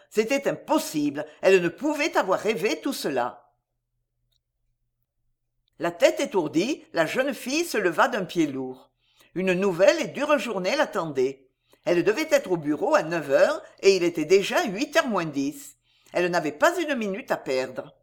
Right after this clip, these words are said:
En passant devant la porte d'entrée de son appartement, où les gosses d'à côté s'époumonaient à cœur joie comme chaque matin, elle remarqua un petit Bristol qu'on avait glissé dessous sa porte.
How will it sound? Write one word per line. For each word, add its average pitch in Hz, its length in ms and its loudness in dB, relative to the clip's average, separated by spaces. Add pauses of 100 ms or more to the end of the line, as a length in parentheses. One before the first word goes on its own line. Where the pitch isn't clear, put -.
(600)
En - 120 -4
passant 302 380 -4
devant 196 220 2
la 139 120 0
porte 294 300 0
d'entrée 220 420 -4
de 175 100 -4
son 131 180 -8
appartement, 165 760 -4 (220)
où 180 100 -2
les 170 120 6
gosses 269 300 0
d'à - 160 -2
côté 220 380 -6
s'époumonaient 233 680 -6
à 151 60 0
cœur 139 240 -4
joie 214 280 -2
comme 135 260 -8
chaque - 260 -8
matin, - 560 -4 (600)
elle 165 160 -2
remarqua 285 480 -2
un 180 100 -4
petit - 280 -6
Bristol 175 580 0
qu'on - 120 -4
avait 151 220 -4
glissé 277 460 -6
dessous 285 260 -6
sa 196 140 -2
porte. 127 500 -6